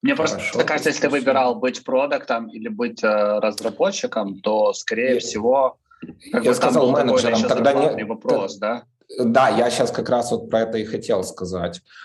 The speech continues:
Speaker 2: То есть, э, не было тогда такого понятия, как продукт. Э, был
Speaker 1: Да,
Speaker 2: так-,
Speaker 1: да,
Speaker 2: было такое
Speaker 1: безусловно.
Speaker 2: понятие, как, было такое понятие, как менеджер. Эм,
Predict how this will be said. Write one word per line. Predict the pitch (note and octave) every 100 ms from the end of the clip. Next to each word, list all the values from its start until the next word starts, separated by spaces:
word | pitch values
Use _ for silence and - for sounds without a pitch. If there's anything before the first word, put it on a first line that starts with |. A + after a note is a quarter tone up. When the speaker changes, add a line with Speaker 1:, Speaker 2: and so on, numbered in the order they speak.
| - - -
Speaker 2:
То |
есть, | B2 A#2 A#2+ C3+
э, | B2+ B2+
не | B2+ E3+
было | D3+ A2+
тогда | A#2 A2+
такого | A2+ G#2+ A#2+ A#2
понятия, | A2+ A2+ A2+ G#2
как | A2 -
продукт. | B2+ D#3+ A#2+ - - _ -
Э, | G2+ G2+ G2 F#2+
был | G2 A#2
Speaker 1:
Да, | B2
Speaker 2:
так-, | A2+
Speaker 1:
да, | A2+ G#2+
Speaker 2:
было |
такое | A2+
Speaker 1:
безусловно. | A#2 C3 A#2 A2
Speaker 2:
понятие, | A#2+ B2 A#2 A#2
как, | A#2+ G#2+ A2+ -
было | A2 A#2 A#2+
такое | A#2 F#2+ A2+
понятие, | - A2 A2+ A2+ G#2
как | G#2+ -
менеджер. | G#2+ A2+ F#2 - - - -
Эм, | - G#2 G2+ G2 G2 F#2